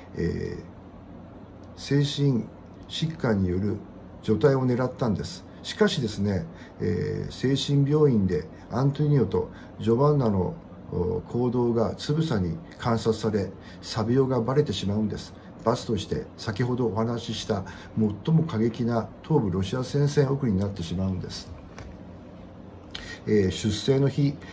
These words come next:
ミラノの駅においてアントニオは、えー、心配するジョバンナに、えー、「毛皮を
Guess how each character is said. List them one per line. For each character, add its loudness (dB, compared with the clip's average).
ミ 4
ラ 6
ノ 4
の 4
駅 0
に 4
お 4
い 0
て 2
ア 2
ン 2
ト 2
ニ 4
オ 6
は、 2
え 0
ー、 -2
心 -2
配 2
す -2
る 4
ジ 4
ョ 8
バ 4
ン 2
ナ 2
に、 -2
え -8
ー、 -14
「毛 6
皮 4
を 4